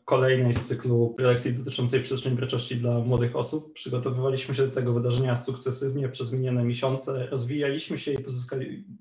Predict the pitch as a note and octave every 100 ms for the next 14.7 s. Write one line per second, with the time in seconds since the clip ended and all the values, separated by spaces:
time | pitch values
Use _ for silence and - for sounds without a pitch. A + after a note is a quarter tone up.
0 | C3+ C3+ B2 - C3+ C3 - B2+ B2+ -
1 | C3+ C3+ A#2+ A#2+ - C#3 C3 - C3+ B2+
2 | - B2 B2 B2 A#2+ A#2+ A#2+ A2 A#2 -
3 | - - - A2 - - - _ B2 C#3+
4 | D#3+ D#3+ D#3+ - C3+ C#3 C#3+ C3 B2 C#3
5 | B2 C3+ C3 B2 B2 - A#2+ A#2+ D#3 D#3
6 | D3 C#3 - B2+ C3 B2+ C3 B2 - B2
7 | A#2+ C3 A#2 A#2+ A#2+ A#2+ C#3 D3+ C#3 C#3
8 | - - - - C3+ A#2+ B2 C#3 C#3+ C#3
9 | C3+ A#2+ B2+ C3+ B2 A#2+ C3 C3 C3 A#2+
10 | B2 B2 B2 - C3+ C3+ C3 B2+ - -
11 | - B2+ C3 C#3 - C3+ C3 B2 A#2+ B2
12 | B2 B2+ B2+ C3+ C3+ B2 A#2+ C3 - C3
13 | A#2+ C3 B2 B2+ B2 - B2 B2 A#2+ B2+
14 | A#2+ A#2 G#2+ - C#3 D#3